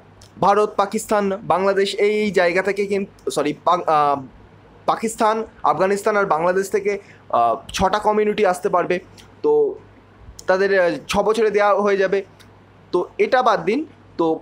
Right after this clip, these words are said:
কিভাবে রেজিস্ট্রেশনের মাধ্যমে join করতে পারে? তো ভারতীয় বংশোদ্ভূত কোনো ব্যক্তি যিনি আবেদনের পূর্বে সাত বছর ধরে ভারতে বসবাস করছেন তারা হতে পারেন।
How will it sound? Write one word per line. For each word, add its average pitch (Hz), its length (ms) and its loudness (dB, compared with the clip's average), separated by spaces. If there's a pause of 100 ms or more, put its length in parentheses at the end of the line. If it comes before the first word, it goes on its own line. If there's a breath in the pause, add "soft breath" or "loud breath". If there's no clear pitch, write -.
কিভাবে 247 360 0
রেজিস্ট্রেশনের 233 720 0
মাধ্যমে 233 380 0
join 185 260 2
করতে 170 240 -4
পারে? 120 200 -4 (220 loud breath)
তো - 80 -6
ভারতীয় 196 380 0
বংশোদ্ভূত 220 500 -2
কোনো 240 280 0
ব্যক্তি 185 340 -2
যিনি 226 160 0
আবেদনের 185 500 2
পূর্বে 220 280 -4
সাত 185 360 -2
বছর 214 220 0
ধরে 226 180 0
ভারতে 196 280 0
বসবাস 196 380 0
করছেন 208 320 -2 (360 loud breath)
তারা 185 260 2
হতে 208 180 -2
পারেন। 202 260 0